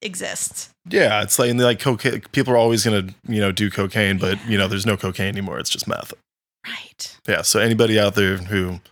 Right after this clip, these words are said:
Speaker 2: participates in doing cocaine, surprise, you've been doing meth.
Speaker 1: Mm, cute.
Speaker 2: And a little bit of fentanyl.
Speaker 1: <laughs> Mm.
Speaker 2: Just to smooth things over.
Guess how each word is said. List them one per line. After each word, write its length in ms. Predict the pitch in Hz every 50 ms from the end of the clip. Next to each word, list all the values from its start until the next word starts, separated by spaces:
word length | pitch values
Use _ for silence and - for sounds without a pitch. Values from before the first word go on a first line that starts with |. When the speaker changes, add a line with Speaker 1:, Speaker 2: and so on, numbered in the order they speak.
| - _ _ _ _ _ _ -
Speaker 2:
participates 640 | - - - - 107 - 110 95 - 101 104 - 113
in 80 | 98
doing 220 | 95 98 101 98 90
cocaine, 500 | - 95 90 - 98 101 95 101 101 98 - - - - - - - _
surprise, 600 | - - - 101 - - 160 190 175 156 156 147 120
you've 100 | 107 101
been 80 | 113
doing 220 | 104 120 135 147 147
meth. 720 | 170 180 143 123 131 - - - - - - - - - - - _ _ _ _ -
Speaker 1:
Mm, 320 | 381 392 370 311 254 -
cute. 360 | - - 320 311 277 214 190 - - -
Speaker 2:
And 100 | - -
a 20 |
little 260 | - 104 113 117 120
bit 120 | 117 117 110
of 60 | -
fentanyl. 460 | - - 92 - - - - - 104 123 143 - - -
Speaker 1:
<laughs> 200 | 240 214 220 294 _ _ _ - - - -
Mm. 320 | 330 349 359 294 247 240 - _ -
Speaker 2:
Just 160 | - - -
to 80 | 107 -
smooth 400 | - - - 104 107 110 104 -
things 280 | - 104 107 107 -
over. 380 | - - 78 - 85 101 135